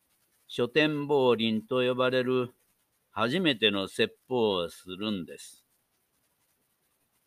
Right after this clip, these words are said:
スジャータに乳粥を献じられたというネーランジャー川に着いたとき、私は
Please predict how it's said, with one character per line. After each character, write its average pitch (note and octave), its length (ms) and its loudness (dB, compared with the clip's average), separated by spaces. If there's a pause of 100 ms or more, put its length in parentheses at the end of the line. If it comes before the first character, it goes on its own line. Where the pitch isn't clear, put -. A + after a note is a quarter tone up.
(1700)
ス D3 240 -8
ジ F3 80 4
ャ D#3+ 160 10
ー - 100 4
タ G#2 240 4
に G2+ 480 0
乳 A#2+ 380 -4
粥 B2+ 340 4
を B2 180 2
献 B2 300 2
じ B2+ 140 0
ら B2 160 2
れ A#2 120 0
た F#2 180 -6
と - 120 -12
い F#2 160 -2
う G2 280 -4 (220)
ネ A2+ 240 4
ー - 40 0
ラ A#2 160 4
ン A#2 100 0
ジ A2+ 60 -2
ャ A2+ 180 0
ー A2+ 40 -6
川 A2+ 200 -2
に F#2+ 220 -6
着 B2+ 220 -6
い F2 60 -14
た F2 140 -8
と F#2 180 -6
き、 D#2+ 320 -10 (1300)
私 - 360 -6
は G2+ 400 2